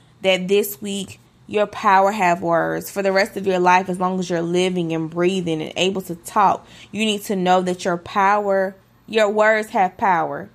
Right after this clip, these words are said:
I'm sorry, I keep saying your power have <laughs> words, but your words have power. It's so important for you to remember that. A lot of you could change your situa-, situation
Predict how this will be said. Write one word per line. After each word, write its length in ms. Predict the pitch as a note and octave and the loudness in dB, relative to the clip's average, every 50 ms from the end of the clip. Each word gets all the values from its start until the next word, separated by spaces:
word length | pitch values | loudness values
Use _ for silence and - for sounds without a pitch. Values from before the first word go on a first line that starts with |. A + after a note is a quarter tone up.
| _ - | _ -4
I'm 180 | F#3+ G3+ A3 G#3 | -4 -4 -4 -2
sorry, 240 | G#3+ F3 D#3+ D#3 | -2 -2 0 0
I 120 | D#3 - B3 | 0 0 -2
keep 180 | - B3 A3 | -4 -8 -10
saying 200 | - G#3+ F#3+ F#3 | -8 -6 -6 -4
your 120 | F3 E3+ E3+ | -6 -6 -4
power 240 | F3+ F#3+ F3 F3 F3 | -2 -2 -2 0 0
have 180 | F3 E3+ E3 | -2 -2 -2
<laughs> 140 | F#3+ F#3+ G#3+ | -2 -4 0
words, 280 | A3 G3 E3 - - - _ - - - - - | 0 -2 -2 -4 -10 -18 _ -20 -20 -20 -12 -6
but 220 | - B3 B3 - | -4 -4 -4 -4
your 160 | - B3 A3+ A3 | -4 -4 -4 -2
words 580 | G#3 A3 A3 A3+ A#3 A#3 A#3 A3+ A#3 A#3 - _ - - - _ _ | 0 2 4 4 4 4 2 0 -2 -4 -10 _ -20 -20 -20 _ _
have 600 | - - B3+ A#3+ A3+ G#3+ G3+ G#3 G#3 G3+ - _ _ _ _ _ _ - | -4 0 2 4 4 4 4 2 0 -2 -6 _ _ _ _ _ _ -20
power. 680 | - - - A3+ G3+ F#3+ F#3 F#3 E3+ E3 D3+ D3+ E3 - _ _ _ _ _ _ | -10 -2 0 4 4 4 4 4 2 -2 -6 -6 -8 -12 _ _ _ _ _ _
It's 240 | - G#3+ A3 A3+ A3 | -2 0 0 0 0
so 180 | - A#3+ A#3+ B3 | 0 2 2 2
important 380 | A#3+ B3 - - A#3 A3 A3 G#3+ | 0 -4 -4 -2 -2 -2 -4 -6
for 60 | - | -8
you 140 | G#3+ G#3+ G#3 | -6 -4 -2
to 60 | G3+ | -2
remember 440 | G3 G3 G3 G3 F#3 F#3 F#3+ F#3 F3 | -2 -2 -2 -4 -4 -4 -6 -6 -6
that. 280 | F3 E3 D#3+ D3+ - - - - - | -6 -6 -6 -6 -8 -12 -18 -8 -2
A 100 | - F#3+ | 0 0
lot 280 | G3+ G#3+ G#3+ G#3 A#3+ B3 | 4 4 4 6 4 4
of 60 | A#3+ | 0
you 120 | A#3+ A3+ | -2 -8
could 180 | A3+ - B3 G#3+ | -8 -10 -12 -10
change 440 | - - B3 G#3+ A3+ A#3 A#3+ A#3 A#3 | -8 -4 -4 -2 -2 -2 -4 -4 -2
your 100 | A3+ A3 | -4 -4
situa-, 960 | A#3+ - A#3 A3 - - G#3+ G3+ G3+ F#3 F#3 G3 G#3 - - - - - - | -4 -6 -10 -8 -6 -6 -4 -4 -2 -2 -4 -4 -6 -8 -10 -12 -12 -14 -16
situation 1080 | - - - B3 A#3+ A#3 - G#3+ F#3+ F#3 F3+ F3+ F#3 G3 F#3+ - - F3 E3 E3 E3 | -16 -12 -8 -8 -8 -6 -6 -4 -2 -2 0 0 -2 -2 -4 -6 -6 -6 -6 -6 -8